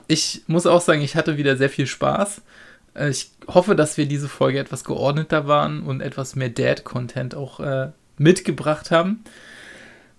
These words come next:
Und ja, freue mich auf die Geschichten in der nächsten Woche,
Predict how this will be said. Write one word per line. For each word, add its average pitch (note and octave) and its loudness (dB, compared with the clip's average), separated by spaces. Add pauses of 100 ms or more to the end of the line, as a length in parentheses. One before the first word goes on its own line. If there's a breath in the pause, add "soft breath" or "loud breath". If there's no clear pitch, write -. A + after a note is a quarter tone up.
Und D#3 6
ja, F3+ 8
freue - 6
mich A3+ 2
auf D#3 -6
die D#3+ -4
Geschichten F#3+ 2
in D#3+ 0
der D3 2
nächsten C#3 0
Woche, G3 2